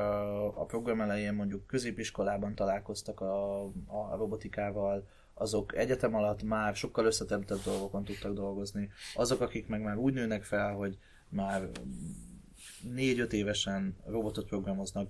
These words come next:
bármilyen hihetetlen ezt kimondani, én ezt láttam a saját szememmel, és, és lenyűgöző, hogy mennyire ügyesek és mennyire gyorsan fejlődnek benne. Ők tizenhat évesen már, már sokkal összetettebb, sokkal nagyobb, sokkal bonyolultabb rendszereket lesznek képesek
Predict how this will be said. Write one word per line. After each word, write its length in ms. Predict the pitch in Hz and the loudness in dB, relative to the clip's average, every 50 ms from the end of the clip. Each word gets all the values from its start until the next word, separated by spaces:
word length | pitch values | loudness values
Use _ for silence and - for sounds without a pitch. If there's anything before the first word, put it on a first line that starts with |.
| - - | 0 2
bármilyen 340 | 113 113 107 101 98 98 | 4 6 6 6 4 2
hihetetlen 380 | 104 101 95 101 101 101 101 101 | 0 0 -2 -4 -4 -2 -2 -2
ezt 100 | 98 - | -2 -2
kimondani, 420 | - 113 110 107 110 110 107 110 | -2 -2 -2 0 -2 -2 -2 -2
én 220 | 104 98 92 107 104 | -2 -2 -2 -4 -4
ezt 140 | 101 - - | 0 2 2
láttam 280 | 120 98 - - 101 | 2 2 2 0 0
a 40 | 101 | 2
saját 300 | - - 98 101 98 - | 2 2 2 0 0 -2
szememmel, 400 | - 98 101 101 101 104 101 104 | -2 0 0 0 0 0 0 0
és, 160 | 101 98 - | -2 -2 -4
és 180 | - 101 - - | -4 -4 -2 0
lenyűgöző, 520 | 110 107 101 101 98 98 98 - 104 101 | 2 2 2 2 2 2 0 0 0 -2
hogy 140 | 101 98 95 | -2 -2 0
mennyire 360 | 104 101 98 98 98 98 101 | 0 2 2 2 2 0 0
ügyesek 440 | - 101 101 101 - - - 104 - | 0 0 -2 -2 -2 -4 -4 -4 -4
és 120 | 98 - | -6 -4
mennyire 240 | - 104 101 98 101 | -4 -2 -2 -2 -2
gyorsan 320 | 101 101 101 101 - - - | -2 -4 -4 -4 -6 -8 -8
fejlődnek 460 | - - 110 104 104 101 104 101 101 | -6 -6 -4 -4 -2 -2 -2 -2 -2
benne. 320 | 104 107 117 120 120 - - - - - - - - - - - - - - - - - - | -4 -4 -2 -4 -4 -6 -8 -14 -20 -20 -20 -20 -20 -20 -20 -20 -20 -20 -20 -20 -18 -10 -4
Ők 260 | 117 127 - - - - - - - - - - - 87 92 - - | 0 0 0 0 -2 -6 -8 -8 -10 -12 -12 -10 -8 -8 -8 -4 -2
tizenhat 460 | - 127 117 123 117 117 120 117 - | 0 2 2 2 2 2 2 2 2
évesen 400 | 127 120 123 123 - 139 127 127 | 2 2 2 2 2 2 2 2
már, 360 | 127 123 123 123 123 120 - - 139 - | 2 0 2 2 0 0 -2 -4 -4 -4
már 140 | 123 127 120 | -2 -2 0
sokkal 360 | - - 156 147 - - 123 | 2 4 4 4 6 4 2
összetettebb, 500 | 117 113 - 120 107 - 107 - - 107 | 4 4 2 0 0 0 -2 -2 -2 -2
sokkal 320 | - - 117 - - 113 110 | -2 -2 -4 -2 0 0 0
nagyobb, 240 | 110 107 107 107 - | 0 0 0 0 -2
sokkal 300 | - 110 - - 110 107 | -2 -4 -2 0 0 0
bonyolultabb 580 | 110 113 110 107 101 104 101 101 107 101 95 | 0 0 0 0 0 -2 -2 -2 -2 -2 0
rendszereket 520 | 104 101 101 - 101 101 101 98 - 98 - | -2 -2 -2 -2 -2 -2 -2 -4 -4 -6 -6
lesznek 280 | 101 98 - - 98 | -6 -6 -6 -8 -8
képesek 480 | - 98 98 104 98 - 98 98 95 | -6 -6 -6 -6 -6 -6 -6 -6 -6